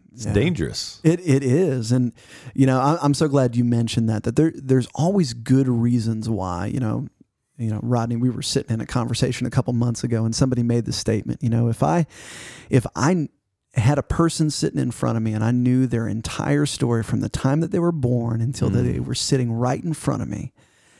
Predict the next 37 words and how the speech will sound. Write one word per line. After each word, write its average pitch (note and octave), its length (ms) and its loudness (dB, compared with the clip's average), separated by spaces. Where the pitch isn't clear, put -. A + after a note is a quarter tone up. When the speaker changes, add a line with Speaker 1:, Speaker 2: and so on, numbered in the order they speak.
Speaker 2:
everything F#3+ 560 2
that E3 140 0
they E3 120 4
were C#3 140 2
doing A#2 680 0
would B2+ 260 2
make C3 340 2
sense. - 800 -6
Speaker 1:
Yeah. C2+ 200 -8
Speaker 2:
Doesn't C3+ 280 2
mean F3+ 200 2
that E3 260 -2
they'd D3 240 4
be D3 120 2
doing D3+ 360 2
the C#3+ 100 4
right A2+ 300 0
things, A#2 680 -2
but A#2+ 280 0
there's A#2+ 200 4
good D3 240 2
reasons A#2+ 440 2
why. G2 280 -2
Those, A#2+ 280 0
those A#2 220 2
hurts, B2+ 420 -2
those A2 220 0
hangups A2+ 440 -2
that - 140 -6
they A2+ 120 -4
learn, A2+ 460 -4
uh, A2+ 300 2
it, A#2 220 0
it A#2+ 240 -2
causes - 560 -4
us G#2+ 220 -2
to A2 320 -2